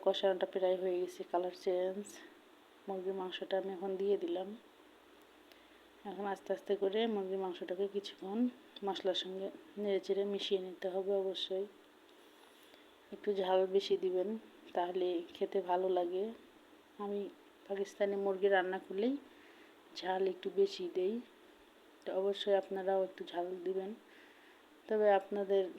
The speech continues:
ইচ্ছা, আপনারা যেরকম ঝাল খেতে পারবেন ঠিক তেরকমই দিবেন। আশা করছি এইভাবে রান্না করলে অবশ্যই ভালো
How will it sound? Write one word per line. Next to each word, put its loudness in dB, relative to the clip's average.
ইচ্ছা, -4
আপনারা -4
যেরকম 0
ঝাল -2
খেতে -4
পারবেন -2
ঠিক -4
তেরকমই -4
দিবেন। 2
আশা -6
করছি -2
এইভাবে 2
রান্না 2
করলে 4
অবশ্যই -4
ভালো -2